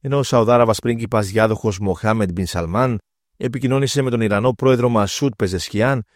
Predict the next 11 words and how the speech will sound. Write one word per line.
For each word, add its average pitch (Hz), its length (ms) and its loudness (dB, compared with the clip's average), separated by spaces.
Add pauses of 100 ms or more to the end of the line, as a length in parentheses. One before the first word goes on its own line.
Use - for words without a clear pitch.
(120)
υπογραμμίζοντας 104 720 0
ότι 110 100 -8
το 110 80 0
βασίλειο 135 560 2 (260)
δεν 104 100 -10
θα 95 80 -4
επιτρέψει 98 480 -2
τη 101 80 0
χρήση 104 240 -2
του 113 80 2
εδάφους 123 500 2